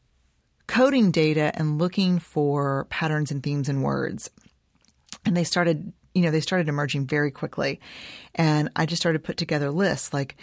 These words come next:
here's, here are the things that wholehearted men and women really consciously choose, and here are the things that they push away from and try to move away from.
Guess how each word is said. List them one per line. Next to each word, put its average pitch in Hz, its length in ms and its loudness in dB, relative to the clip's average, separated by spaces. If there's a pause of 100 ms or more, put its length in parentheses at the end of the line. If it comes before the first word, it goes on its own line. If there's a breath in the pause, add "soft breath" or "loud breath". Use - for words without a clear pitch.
(180 loud breath)
here's, - 440 -2
here 190 220 -4
are 180 60 0
the 165 100 0
things 151 360 -4
that - 140 -4
wholehearted 147 480 -4
men 147 80 0
and 143 140 -2
women 143 340 -2
really 160 300 0
consciously - 580 -6
choose, 185 480 -2
and 151 100 -4
here 151 180 -2
are 143 40 -4
the 143 80 -4
things 147 280 -2
that 139 100 -12
they 131 80 -4
push - 240 -4
away 143 200 -4
from - 380 -10 (480 loud breath)
and 151 120 0
try - 180 -2
to 147 80 0
move 147 160 0
away 139 240 0
from. - 220 -6